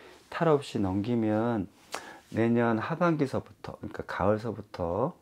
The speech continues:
운이 좀 편해질 거예요. 내년 상반기까지는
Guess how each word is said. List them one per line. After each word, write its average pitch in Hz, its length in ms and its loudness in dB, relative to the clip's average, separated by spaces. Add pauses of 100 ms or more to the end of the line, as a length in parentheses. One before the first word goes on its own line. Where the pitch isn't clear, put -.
(400)
운이 98 300 0
좀 98 200 -8
편해질 160 500 -4
거예요. 92 500 -2 (880)
내년 98 200 -4
상반기까지는 95 1200 -6